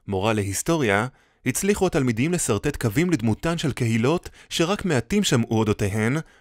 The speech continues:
ובכך תרמו לשימור מידע היסטורי שבמרוצת הזמן הולך ונשכח. בערכים שעלו משולבים קישורים לדפי עד ביד ושם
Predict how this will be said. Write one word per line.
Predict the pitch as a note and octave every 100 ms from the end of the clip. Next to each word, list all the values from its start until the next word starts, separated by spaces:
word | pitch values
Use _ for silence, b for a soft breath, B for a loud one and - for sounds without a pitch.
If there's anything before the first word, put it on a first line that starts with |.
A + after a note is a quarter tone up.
| b
ובכך | G#2+ C#3+ A3 G3
תרמו | D3+ A#2+ B2+ F3+
לשימור | D3 C3 A#2+ F3 F3+
מידע | F3 B2+
היסטורי | B2 - F#3+ F3+ B2 D3 - b b
שבמרוצת | - B2 C3+ C3+ C#3+ F#3+ F3+
הזמן | C#3 D#3 E3+ E3+
הולך | C3+ C3 E3+ -
ונשכח. | D3+ C3 - G#2+ E2+ - - - _ _ _ -
בערכים | G#2 A2 - G#3 G#3
שעלו | - G#2+ F#2+ G2+ D3
משולבים | D3 C#3+ C3 D3 E3
קישורים | D3+ C3 B2 D#3
לדפי | A2 G2+ A2+ A#2+
עד | C#3 C#3
ביד | G#2+ G2+ G2
ושם | G2 - E3+ E3